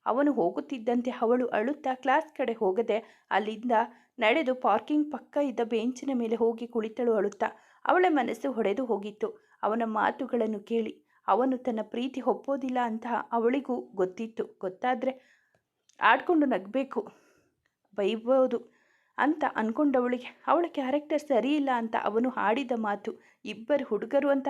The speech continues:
ಅವನು ಅಂದಿದ್ದು ಎಲ್ಲವೂ ಅವಳಿಗೆ ತುಂಬ ಅಂದರೆ ತುಂಬಾನೇ ನೋವು ನೀಡುತ್ತಿತ್ತು. "ನಾನು ಯಾವ ಹುಡುಗನ ಜೊತೆ ಇದ್ದೀನಿ? ಹಾಗೆಲ್ಲ ಹೇಳೋಕೆ, ನನ್ನ ಬಗ್ಗೆ ಅಷ್ಟು ಕೆಟ್ಟದಾಗಿ ಮಾತಾಡೋಕೆ ನಿನಗೆ ಮನಸ್ಸಾದ್ರೂ ಹೇಗೆ ಬಂತು? ನಾನು ನಿನ್ನ ಪ್ರೀತಿ ಮಾಡಿದ್ದೆ ತಪ್ಪಾ?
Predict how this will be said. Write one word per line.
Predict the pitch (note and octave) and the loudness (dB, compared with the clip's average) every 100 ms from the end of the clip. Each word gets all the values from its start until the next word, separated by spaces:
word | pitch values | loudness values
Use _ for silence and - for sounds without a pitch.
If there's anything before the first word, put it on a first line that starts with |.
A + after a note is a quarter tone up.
| B3+ | -2
ಅವನು | B3+ C#4 | 0 0
ಅಂದಿದ್ದು | D4 - A3 A#3+ A#3 A3 - | 0 -2 -2 -4 -6 -10 -2
ಎಲ್ಲವೂ | F#3+ G#3 C4+ C#4 | -2 0 -2 -2
ಅವಳಿಗೆ | A#3+ A3 A3 A3+ | -4 -4 -4 -4
ತುಂಬ | A#3 G#3+ C4 | -6 -2 0
ಅಂದರೆ | C4+ A#3 A#3+ A#3 | 2 0 -4 -4
ತುಂಬಾನೇ | A3+ A#3 C#4+ C#4+ B3+ C4 - G#3+ | -4 0 2 2 0 -2 -6 -6
ನೋವು | A3 C4 | -4 -2
ನೀಡುತ್ತಿತ್ತು. | B3+ A3 G#3+ - G3+ A3+ - _ _ _ _ - | -2 -2 -6 -10 -10 -10 -10 _ _ _ _ -2
"ನಾನು | D4+ F4+ F#4 | 2 4 4
ಯಾವ | C#4 A3 D#4 | 2 2 0
ಹುಡುಗನ | D4 C4 C#4+ C#4 | -2 -4 -2 -2
ಜೊತೆ | C4+ C4+ | -2 -6
ಇದ್ದೀನಿ? | A3 G3+ B3 B3 - _ - | -6 -4 -4 -4 -8 _ 0
ಹಾಗೆಲ್ಲ | D4 E4+ F#4 D#4+ | 2 4 2 2
ಹೇಳೋಕೆ, | A3+ G#3 D4 D4+ | 2 2 2 0
ನನ್ನ | C#4+ A#3+ A#3+ | -2 0 -2
ಬಗ್ಗೆ | B3 - | -2 -6
ಅಷ್ಟು | B3+ - | -8 -8
ಕೆಟ್ಟದಾಗಿ | D4+ B3+ - D#4 D4 C#4 | -4 -4 -2 -4 -4 -4
ಮಾತಾಡೋಕೆ | B3 G#3 G3+ C4+ C#4 C#4 C4 | -6 -6 -2 0 0 -2 -2
ನಿನಗೆ | B3+ C4+ C#4 | -2 -2 -2
ಮನಸ್ಸಾದ್ರೂ | A3+ F#3+ - C#4+ C#4 | -4 -6 -2 -2 0
ಹೇಗೆ | C#4+ B3+ | -2 -2
ಬಂತು? | A#3 A#3 A3+ B3+ _ _ _ A#3+ | -4 -4 -4 -10 _ _ _ 2
ನಾನು | A#3+ F#4 | 4 6
ನಿನ್ನ | F4+ D#4+ | 4 2
ಪ್ರೀತಿ | D4+ A3 G#3 D#4 | 0 -4 -6 -2
ಮಾಡಿದ್ದೆ | D4 G#3+ G3+ G3+ | 0 -2 -4 -6
ತಪ್ಪಾ? | G#3+ A3 G3+ | -6 -8 -8